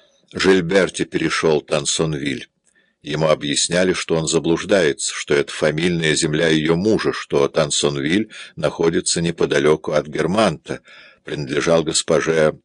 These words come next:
де Марсант, но, будучи заложен в качестве приданого, был выкуплен Жильбертой. Затем, так как какой-то древний старик воскресил Свана, друга Саганов и Муши,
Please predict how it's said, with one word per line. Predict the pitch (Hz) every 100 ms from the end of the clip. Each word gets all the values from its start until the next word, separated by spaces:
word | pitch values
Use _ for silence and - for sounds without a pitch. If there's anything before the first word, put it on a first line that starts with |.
| -
де | 73 73
Марсант, | 78 - - 107 80 - - _ _ _ _ _
но, | 73 71
будучи | 80 73 - 80
заложен | 65 69 78 107 107 95
в |
качестве | - 82 - - - 71
приданого, | 73 65 90 92 92 85
был | 73 78
выкуплен | 69 76 - - 76 71 _ - _
Жильбертой. | - 78 71 69 76 - - 57 - _ _ _ _ _ _ _ _ _ _ _ _
Затем, | - - - 185 180 - _ _ -
так | 123 -
как | - 90 _
какой-то | 90 - 107 -
древний | 78 92 87 82 80
старик | - 87 85 78 -
воскресил | 73 - - 76 - 85 76 65 - - -
Свана, | - - 60 85 104 107 120 117 _ _
друга | - 71 69 62
Саганов | 65 - 73 85 80 69 -
и | 64
Муши, | 64 - - 123 156